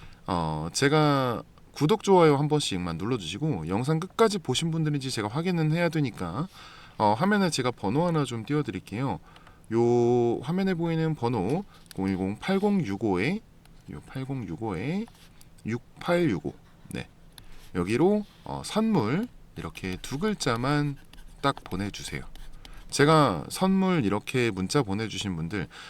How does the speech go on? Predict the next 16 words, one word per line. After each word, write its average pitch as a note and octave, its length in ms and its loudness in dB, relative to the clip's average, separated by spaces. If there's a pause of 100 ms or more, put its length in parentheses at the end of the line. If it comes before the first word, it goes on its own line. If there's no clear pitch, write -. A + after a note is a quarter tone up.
(100)
"아, F#2+ 200 4
영상 A#2 400 -2
시청해주신 D3+ 600 -2
우리 A#2+ 300 0 (100)
고마운 B2 500 0
구독자님들이구나." C#3 1200 0
하고, A2+ 580 -4 (760)
어, C#2 240 -8
해당 C#3 320 0
종목명과 A2 880 -2
매수 D#2+ 300 -2
매도 F2+ 180 -4
타점 - 380 -6
전부 E2 300 -6
다 A#2 100 -2
알려드리겠습니다. C#2 760 -8